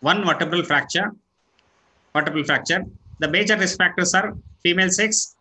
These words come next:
elderly, uh, age, estrogen deficiency, white or Asian race, inactivity, and, uh,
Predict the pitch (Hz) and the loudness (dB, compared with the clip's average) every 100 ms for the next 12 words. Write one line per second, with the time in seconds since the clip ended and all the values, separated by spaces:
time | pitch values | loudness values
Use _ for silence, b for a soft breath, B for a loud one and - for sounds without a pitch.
0 | _ - _ _ 139 151 165 175 196 147 | _ -20 _ _ -2 0 2 2 0 -2
1 | 147 147 143 156 160 156 - _ _ 151 | 0 0 2 0 0 -4 -10 _ _ -2
2 | - 175 175 160 160 170 151 185 202 - | 0 0 0 -2 -2 0 0 -2 -4 -12
3 | _ _ _ - 151 190 185 135 147 180 | _ _ _ -2 0 2 2 2 2 0
4 | 156 147 190 - - 139 143 165 175 160 | 0 0 -2 -4 -6 -2 0 0 0 -2
5 | 156 180 196 - _ _ _ _ 143 135 | -2 -4 -4 -16 _ _ _ _ -4 0
6 | 127 123 123 | 2 2 0